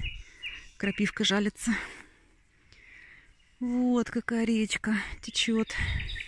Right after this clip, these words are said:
Ну, дождики были, так что течение, смотрю, такое средненькое.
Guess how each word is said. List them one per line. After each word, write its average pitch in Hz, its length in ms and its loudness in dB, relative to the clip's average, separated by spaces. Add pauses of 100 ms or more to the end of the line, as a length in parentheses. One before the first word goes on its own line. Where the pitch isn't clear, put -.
(760)
Ну, 254 140 2
дождики 247 480 2
были, 190 280 4
так 196 200 -8
что 220 300 0 (220)
течение, 214 480 2
смотрю, 226 420 -2 (480)
такое 214 540 2 (960)
средненькое. 185 720 0